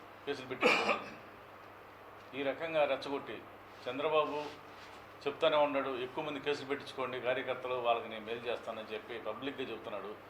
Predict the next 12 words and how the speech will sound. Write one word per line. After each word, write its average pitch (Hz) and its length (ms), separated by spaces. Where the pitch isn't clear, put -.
అదే 131 180
ఇక్కడ 143 300
అమలు 127 220
చేయడం 123 280
జరిగింది. 95 420
ఇంతకన్నా 147 360
నిదర్శనం 139 400
ఏముందో? 123 320
ఎప్పుడన్నా 151 480
పెద్దకూరపాడు 139 580
నియోజకవర్గ 135 320
చరిత్రలో 139 560